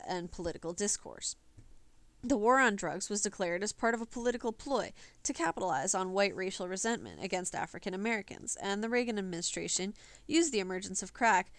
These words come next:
and its related violence as an opportunity to build a racialized public consensus in support of an all-out war,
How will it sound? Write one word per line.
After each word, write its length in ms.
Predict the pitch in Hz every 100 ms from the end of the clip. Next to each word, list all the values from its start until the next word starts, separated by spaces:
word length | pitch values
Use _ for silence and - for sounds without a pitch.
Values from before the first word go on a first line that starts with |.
| - -
and 140 | - 202
its 180 | 196
related 340 | 196 180 175 170
violence 460 | 185 196 175 185
as 140 | 214 208
an 100 | 214
opportunity 760 | 233 247 233 - 277 190 -
to 140 | - 208
build 320 | 202 214 190
a 40 |
racialized 640 | 180 190 185 - 175 180 -
public 280 | 226 - -
consensus 600 | 196 - 226 220 - -
in 80 | 190
support 400 | - - 247 -
of 80 |
an 100 | 165
all-out 380 | 170 - - -
war, 320 | 220 226 -